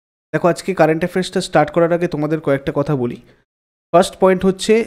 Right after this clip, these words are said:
আহ, আগের দিন আমি তোমাদের জিজ্ঞাসা করেছিলাম যে আগের দিনে যে ইউনিকভাবে তোমাদের কারেন্ট অ্যাফেয়ার্সের এবার থেকে সেশনটা হবে,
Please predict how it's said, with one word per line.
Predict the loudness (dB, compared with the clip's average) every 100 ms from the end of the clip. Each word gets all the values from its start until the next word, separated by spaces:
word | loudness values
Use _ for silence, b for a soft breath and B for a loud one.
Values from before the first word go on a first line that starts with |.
| -2
আহ, | -2 0
আগের | -2 -2 -2
দিন | 0
আমি | 0 0
তোমাদের | -2 -2 -4
জিজ্ঞাসা | -4 -4 -4 -2
করেছিলাম | -4 -4 -2 -2 -2
যে | -2 0 -2
আগের | -4 -4 -4 -2
দিনে | -2 -2 -2 -6
যে | -4 -4 -4 -4
ইউনিকভাবে | -4 -2 -4 0 0 0
তোমাদের | -2 -2 -4
কারেন্ট | 0 0 0 -4
অ্যাফেয়ার্সের | -6 -2 -4 -4 -6
এবার | -4 -6
থেকে | -6 -8
সেশনটা | -8 -6 -4 -4
হবে, | -4 -4